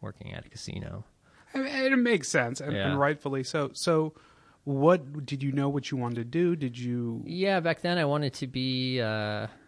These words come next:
Speaker 1: I kind of had, wanted to do some type of engineering. I wanted to do, like, environmental engineering, and I was torn between that and, like, English, like, literature
Speaker 2: Sure.
Speaker 1: and writing. So, um,
Speaker 2: So you were still going down the mechanical route.
Speaker 1: I guess so, yeah, I s-, I was. And then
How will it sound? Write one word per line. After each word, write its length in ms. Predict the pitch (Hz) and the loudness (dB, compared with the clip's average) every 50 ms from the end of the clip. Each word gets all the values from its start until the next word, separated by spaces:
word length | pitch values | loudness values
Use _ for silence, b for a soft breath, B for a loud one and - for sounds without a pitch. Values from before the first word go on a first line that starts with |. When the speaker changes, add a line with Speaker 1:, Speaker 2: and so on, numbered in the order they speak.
| - - | -12 -8
Speaker 1:
I 140 | - 123 135 | -6 -6 -6
kind 240 | - - 165 147 131 | -4 -4 -2 -2 0
of 80 | 113 | 0
had, 220 | 113 117 113 92 - | 0 0 0 -2 -4
wanted 420 | 117 110 92 98 120 120 117 117 | -8 -8 -6 -4 -4 -2 -2 -4
to 60 | 110 104 | -6 -6
do 100 | 110 113 | -8 -10
some 220 | - - 113 110 | -6 -6 -6 -4
type 180 | - 117 107 104 | -4 -4 -6 -4
of 80 | 107 | -4
engineering. 580 | 107 104 104 104 101 104 107 107 104 104 104 104 | -4 -4 -4 -4 -4 -4 -2 -2 -2 -2 -2 -2
I 40 | 101 | -4
wanted 420 | 101 101 101 101 98 98 101 - - | -4 -4 -4 -6 -8 -8 -12 -16 -18
to 100 | - 98 | -16 -12
do, 160 | 95 101 98 | -10 -8 -8
like, 160 | 98 98 - | -8 -8 -6
environmental 540 | 101 101 98 98 98 95 98 101 95 95 98 | -8 -6 -6 -6 -6 -6 -6 -6 -6 -6 -6
engineering, 580 | 98 98 98 104 98 98 98 95 98 98 95 98 | -6 -8 -8 -8 -8 -8 -6 -6 -6 -6 -6 -6
and 80 | 98 | -6
I 20 | 104 | -6
was 100 | 98 - | -8 -6
torn 280 | - - 117 104 104 98 | -6 -4 -2 -2 -2 -4
between 300 | 95 - - 95 95 98 | -4 -8 -10 -10 -8 -8
that 280 | 98 98 95 98 - 117 | -8 -8 -8 -8 -10 -8
and, 400 | 101 92 92 92 92 98 98 92 _ - | -8 -8 -8 -8 -8 -8 -10 -12 _ -14
like, 140 | - 92 - - - | -14 -14 -14 -14 -12
English, 460 | - 101 101 107 113 117 - - - - _ _ - | -10 -8 -6 -6 -6 -8 -8 -12 -20 -20 _ _ -20
like, 120 | - 107 - | -20 -14 -12
literature 200 | - 98 98 107 160 180 | -8 -6 -2 0 0 2
Speaker 2:
Sure. 120 | 220 - 107 | 2 2 0
Speaker 1:
and 100 | 101 98 | -2 -2
writing. 320 | 98 101 104 104 110 113 | -2 -4 -4 -4 -4 -6
So, 300 | 107 - 98 98 98 101 - b b b b b b b b b b b b b b b - | -6 -6 -4 -4 -4 -6 -8 b b b b b b b b b b b b b b b 0
um, 640 | 107 107 107 104 101 101 101 98 98 101 104 98 98 | 2 4 4 4 4 4 2 0 0 -2 -4 -6 -6
Speaker 2:
So 80 | - - | -6 -2
you 60 | 175 151 | 0 0
were 60 | 147 | 0
still 200 | - - 185 185 | 2 2 0 2
going 200 | 170 170 160 151 | 4 6 4 6
down 180 | 151 143 139 135 | 6 4 4 4
the 60 | 131 | 2
mechanical 600 | 123 120 - - - 151 143 127 123 - - 110 | 0 0 -2 -4 -6 -4 -2 -2 -2 -4 -4 -6
route. 340 | 104 113 107 95 92 - - - | -6 -6 -10 -10 -12 -12 -6 0
Speaker 1:
I 140 | 123 123 123 | 2 2 4
guess 240 | 123 139 139 135 - | 6 6 6 6 6
so, 360 | - 120 104 101 104 110 110 | 2 2 2 2 2 0 -2
yeah, 460 | 113 117 113 110 104 101 101 107 110 110 110 | -2 -2 -2 0 0 0 -2 -2 -4 -6 -6
I 80 | 104 | -6
s-, 120 | 110 - - | -6 -8 -6
I 100 | - 117 | -6 -4
was. 500 | 110 107 110 107 104 107 107 110 110 - | -2 0 0 0 0 0 0 -2 -4 -4
And 240 | - - 110 110 113 | -4 -2 -2 0 0
then 720 | 113 113 113 113 113 113 113 113 113 113 113 113 113 110 | 2 2 2 2 2 2 2 2 2 0 0 0 -2 -4